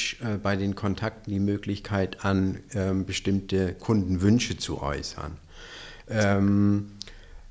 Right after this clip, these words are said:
und innerhalb des Lektorats prüfen wir dann eben entsprechend, ob,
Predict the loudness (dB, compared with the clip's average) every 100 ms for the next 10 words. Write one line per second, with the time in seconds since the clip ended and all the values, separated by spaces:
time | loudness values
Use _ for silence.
0 | -20 -20 2 6 6 4 2 4 6 6
1 | 2 2 0 0 -2 -2 -2 -2 -2 0
2 | 2 2 -2 -10 -2 0 0 0 4 4
3 | 4 2 0 0 -2 -6 -4 -4 -2 -4
4 | -4 -2 -4 -4